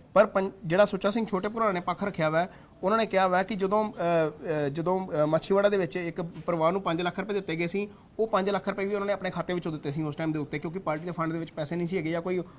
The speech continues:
ਉਸ ਟਾਈਮ ਪ੍ਰੋਬਲਮ ਹੋ ਗਈ ਸੀ। ਇੱਕ ਮੱਲੇ-, ਮਲੇਰਕੋਟਲਾ ਦੇ ਵਿੱਚ ਇੱਕ ਪਰਿਵਾਰ ਨੂੰ, ਇੱਕ ਲੜਕੇ ਨੂੰ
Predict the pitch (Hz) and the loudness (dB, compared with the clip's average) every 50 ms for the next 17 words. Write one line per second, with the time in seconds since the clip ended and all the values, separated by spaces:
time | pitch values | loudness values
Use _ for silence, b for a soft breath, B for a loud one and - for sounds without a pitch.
0 | B B 185 170 - 196 190 190 185 165 160 165 175 180 165 147 139 131 151 143 | B B -4 -2 0 0 0 2 2 2 2 2 2 0 0 0 0 0 -2 -4
1 | B B B B B B 190 196 196 220 220 214 190 180 180 190 185 190 196 - | B B B B B B -2 -2 0 0 0 2 2 0 0 0 -2 -4 -2 -2
2 | 175 170 180 196 196 202 208 202 208 208 214 208 190 - 190 185 190 190 185 170 | -2 0 0 0 2 0 0 2 2 2 2 0 -2 -4 -6 -8 -6 -6 -2 0
3 | 165 160 160 165 180 180 180 170 - 185 180 170 160 151 - 185 185 185 185 180 | 2 2 2 2 0 -4 -4 -4 -4 -4 -4 -4 -4 -4 -2 -2 -2 0 -2 -4